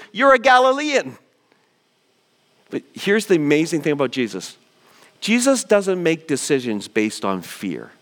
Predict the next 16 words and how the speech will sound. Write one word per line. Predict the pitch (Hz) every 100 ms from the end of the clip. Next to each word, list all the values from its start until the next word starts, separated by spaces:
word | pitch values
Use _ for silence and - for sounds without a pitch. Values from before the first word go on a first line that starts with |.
| _ _ _ _ _ _ _ _ _ _ _ _
Fear | - 247 277 269
doesn't | 185 190 190 190 156 -
drive | 139 156 139 117 107 -
his | 107
decision-making. | - 120 - 117 107 90 85 - - _ _ _ _ _ _ _ _ _ - - _
What | 160 175
drives | 170 190 226 247 -
him | 151 139
is | 135
a |
higher | - 160 156 147
ambition. | 139 123 127 - 85 - _ _ _ _ _
He | - 143
wants | 123 156 202 247 -
to | -
please | 180 - 160 175 170 147